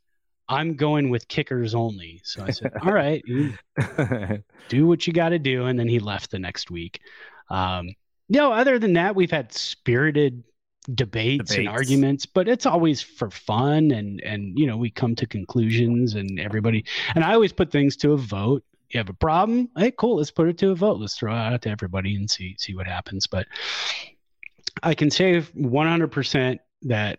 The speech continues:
Speaker 1: nobody has ever gotten slapped in our league
Speaker 2: <laughs>
Speaker 1: because you tried to put somebody on the I R. But that, that's what I didn't understand either. He put somebody who wasn't on the I R on the I R.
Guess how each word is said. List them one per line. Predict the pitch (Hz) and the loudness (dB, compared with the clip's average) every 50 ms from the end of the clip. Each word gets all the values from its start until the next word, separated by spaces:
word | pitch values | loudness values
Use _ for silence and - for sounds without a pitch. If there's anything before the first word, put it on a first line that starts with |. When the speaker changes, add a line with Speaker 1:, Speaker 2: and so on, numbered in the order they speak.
| _ | _
Speaker 1:
nobody | - 135 127 131 131 139 135 127 | 0 2 2 4 4 2 2 2
has | 117 110 | 2 2
ever | 123 120 123 | 0 0 0
gotten | 113 120 110 110 110 | -2 -2 -4 -6 -4
slapped | - - - - - 120 101 104 110 113 110 - - | -2 -2 -2 -2 -2 -4 -4 -2 -2 -2 -4 -2 -4
in | 120 98 | -4 -2
our | 95 98 95 | -2 -4 -4
league | 90 92 95 92 90 90 95 - - - - - 117 - - 131 117 104 - - - - | -4 -4 -4 -4 -4 -6 -6 -8 -10 -12 -6 -6 -4 -4 -4 -4 -6 -4 -6 -6 -8 -8
Speaker 2:
<laughs> | 98 - 107 104 - - - - - - 107 101 | -6 -6 -6 -6 -6 -8 -12 -10 -10 -10 -6 -2
Speaker 1:
because | 98 98 92 - - - 110 101 98 98 98 98 95 92 - 107 | -2 -2 -2 -4 -4 -6 -4 -2 0 0 0 -2 -2 -2 -2 -2
you | 104 95 | -2 -2
tried | - - 131 117 101 | 0 -2 -2 -2 -4
to | 95 | -8
put | - _ - - 139 - | -6 _ -2 -2 -2 -2
somebody | - - - 131 117 113 117 113 | -4 -2 -2 0 2 2 2 2
on | 110 98 107 107 | 2 0 0 0
the | 101 92 - _ _ | -2 -4 -6 _ _
I | - 135 131 139 156 156 | -2 0 2 2 2 0
R. | 123 107 104 101 98 95 190 98 104 - _ _ _ _ _ _ _ _ - - - - - | 0 -2 -4 -6 -8 -6 -6 -8 -8 -10 _ _ _ _ _ _ _ _ -18 -14 -14 -4 0
But | - 247 220 | 2 2 4
that, | 240 240 190 | 4 4 4
that's | 277 294 277 - | 2 0 2 2
what | 302 247 | 2 4
I | 196 180 | 4 4
didn't | 165 165 156 139 | 4 6 4 4
understand | 135 131 123 107 - - 135 123 113 107 110 | 4 2 0 -2 -2 -2 -2 -2 -2 -2 -2
either. | 120 110 92 90 87 - - _ _ _ - - - _ | -4 -4 -4 -8 -10 -12 -16 _ _ _ -18 -18 -18 _
He | - - 135 139 - - _ _ _ _ _ _ | -2 2 2 2 2 0 _ _ _ _ _ _
put | - 226 233 - | 0 0 0 2
somebody | - 240 208 170 147 | 2 2 4 4 4
who | 131 139 143 | 4 4 2
wasn't | 123 123 120 156 208 247 226 220 220 160 - | 0 0 2 2 2 4 4 4 4 4 4
on | 139 120 110 | 0 -2 -2
the | 110 104 95 | -6 -8 -8
I | 95 98 92 92 | -8 -8 -6 -6
R | 90 90 87 87 87 87 - _ _ _ _ _ _ _ _ _ _ - | -6 -6 -6 -6 -6 -8 -10 _ _ _ _ _ _ _ _ _ _ 0
on | 175 170 170 165 | 2 2 4 4
the | 156 135 117 107 | 4 2 2 -2
I | 92 90 85 69 | -4 -6 -8 -8
R. | 64 50 - - - - | -8 -8 -10 -10 -12 -16